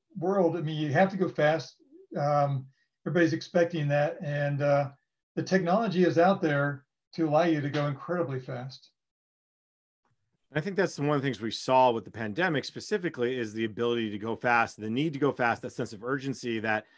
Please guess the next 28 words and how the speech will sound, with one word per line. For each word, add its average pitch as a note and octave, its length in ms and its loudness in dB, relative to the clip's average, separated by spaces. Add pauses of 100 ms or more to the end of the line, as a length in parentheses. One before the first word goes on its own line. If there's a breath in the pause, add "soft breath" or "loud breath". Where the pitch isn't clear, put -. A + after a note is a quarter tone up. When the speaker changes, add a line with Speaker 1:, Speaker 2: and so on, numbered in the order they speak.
(260 soft breath)
Speaker 2:
you C3+ 80 -2
know, C3+ 160 4
uh, B2+ 140 0
when B2+ 140 0
I've C3+ 240 2
talked C3+ 260 0
to B2 140 -2
others, B2 420 2 (220 soft breath)
you C3 240 0
really C#3 260 4
don't B2 400 0
see. B2+ 600 -4 (240)
And, D3 120 -8
and D3 160 -10
do D3 60 -12
you F#3+ 80 -8
think A3 160 -4
that's - 240 0
what's B2+ 320 -2
driving C3 600 0
a B2 40 0
lot, A#2+ 300 0
a C3+ 40 -12
lot A#2+ 160 2
of A2+ 60 -4
these A2+ 200 -4
new A2+ 100 -2
imperatives? A#2 720 -4